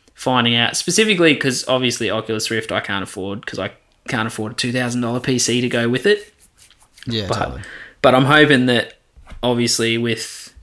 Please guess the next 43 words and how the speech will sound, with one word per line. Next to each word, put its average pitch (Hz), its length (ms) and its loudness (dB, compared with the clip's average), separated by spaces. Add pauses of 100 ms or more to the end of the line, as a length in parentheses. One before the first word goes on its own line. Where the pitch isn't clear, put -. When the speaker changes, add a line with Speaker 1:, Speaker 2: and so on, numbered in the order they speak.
(800)
Speaker 1:
the 120 480 2
PlayStation 151 480 2
V 160 160 0
R 175 120 2
coming 185 280 -2
out, 180 200 0
that - 140 -6
hopefully 117 460 -2
it 104 80 -4
will 131 100 0
be 123 140 2
a 117 40 2
little 135 240 0
bit 156 160 -2
cheaper. 196 440 2 (1120)
And 131 380 4 (180)
Speaker 2:
Yeah, 165 240 6
Speaker 1:
if 139 60 2
not, 131 200 6
Speaker 2:
yeah, 131 160 0
hopefully. 101 560 -6
Speaker 1:
eventually 151 640 4 (240)
it - 120 -6
will 135 100 2
be 147 160 6
a 151 60 6
little 156 180 4
bit 160 160 2
cheaper. 165 460 4
And 139 160 0
because 143 260 0
it 117 140 -4
works 127 300 2
with 123 100 0
Speaker 2:
Yeah, 110 60 2
Speaker 1:
the 104 120 2
Speaker 2:
yeah. 104 80 4
Speaker 1:
P 131 40 2
S 123 120 0
four, 156 400 -2 (440)
potentially 135 560 2
that's 113 280 2
more 127 560 0